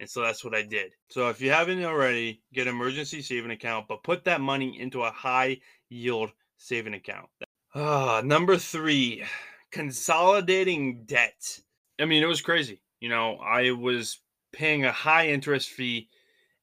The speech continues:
and it would take me almost ten to thirteen years to pay off these credit cards.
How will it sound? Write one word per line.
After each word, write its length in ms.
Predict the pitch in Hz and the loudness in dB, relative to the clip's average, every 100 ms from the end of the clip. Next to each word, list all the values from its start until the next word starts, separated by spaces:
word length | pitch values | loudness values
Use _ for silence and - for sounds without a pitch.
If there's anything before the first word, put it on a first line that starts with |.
| - | -6
and 540 | 117 120 120 117 117 | 0 4 4 4 2
it 80 | 117 | 2
would 160 | 135 131 | 0 2
take 180 | 151 143 | 2 2
me 80 | |
almost 340 | 139 131 127 - | 2 2 0 -2
ten 200 | 143 135 | -4 -4
to 80 | 120 | -2
thirteen 500 | 135 127 - 127 120 | -2 -2 -2 -4 -2
years 220 | 120 107 | -4 -6
to 80 | 113 | -12
pay 220 | 120 117 | -2 0
off 180 | 110 - | 0 -4
these 180 | 110 | -12
credit 260 | - 143 135 | -4 -4 -4
cards. 280 | 101 85 | -10 -12